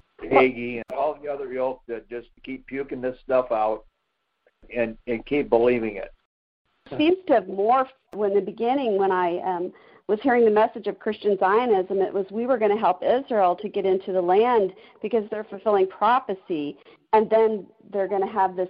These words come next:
Speaker 2: big salvation, and you can be a part of that. You can bless Israel. Of course, and those who bless Israel will be blessed. And, and in my selfish mind, well, I wanna be blessed, you know, and, and I don't wanna be cursed.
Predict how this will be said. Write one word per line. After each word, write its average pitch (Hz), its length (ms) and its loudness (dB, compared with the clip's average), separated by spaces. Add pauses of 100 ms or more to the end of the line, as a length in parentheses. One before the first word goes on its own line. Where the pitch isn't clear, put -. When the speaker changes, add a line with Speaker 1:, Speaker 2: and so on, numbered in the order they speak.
(140)
Speaker 2:
big 285 260 0
salvation, 226 680 2
and 196 160 0
you 415 160 4
can 294 120 -2
be 220 100 -2
a 208 80 0
part 302 440 0
of 233 120 -4
that. 185 320 2
You 285 160 -2
can 208 280 -6
bless 247 460 0
Israel. 196 640 -6
Of - 360 -20
course, 196 300 0
and 196 80 -2
those 185 180 2
who 185 80 -4
bless 180 320 0
Israel 175 320 -8
will - 140 -12
be 170 100 -8
blessed. 302 440 2 (140)
And, 180 160 -4 (440)
and 220 80 4
in 220 120 4
my 190 280 2 (920)
selfish 311 440 2
mind, 240 680 2 (100)
well, 190 240 2
I 247 160 2
wanna 311 220 0
be 202 140 -2
blessed, 147 480 -2 (120)
you 196 80 2
know, 170 380 2
and, 165 260 2 (140)
and 165 280 -6
I 190 120 2
don't 285 100 4
wanna 359 140 4
be 202 120 -6
cursed. 175 540 -2